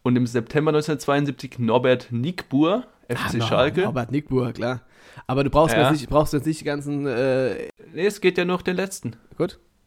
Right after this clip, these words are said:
Speaker 1: Und der sollte auch genannt werden. Das war dann wahrscheinlich der erste.
Speaker 2: Ja.
Speaker 1: Peter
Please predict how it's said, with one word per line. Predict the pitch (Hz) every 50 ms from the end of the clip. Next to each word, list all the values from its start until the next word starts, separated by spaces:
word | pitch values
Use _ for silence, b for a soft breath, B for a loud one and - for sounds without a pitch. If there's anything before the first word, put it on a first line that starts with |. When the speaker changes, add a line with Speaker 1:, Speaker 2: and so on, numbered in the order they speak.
| _ _ _ _ _ _ -
Speaker 1:
Und | - 143 143 127 -
der | 147 156 165 165
sollte | - 156 156 151 151 139
auch | 156 156 -
genannt | - 117 107 110 110 107
werden. | 113 104 101 101 98 110
Das | 117 -
war | 117 120
dann | 120 117
wahrscheinlich | 120 123 - - 123 123 123
der | 120 -
erste. | 120 131 135 - - - 98 - _ B B B B B B
Speaker 2:
Ja. | 127 131 - _ _ _ -
Speaker 1:
Peter | - 160 160 160 - 165 156 160 170 - -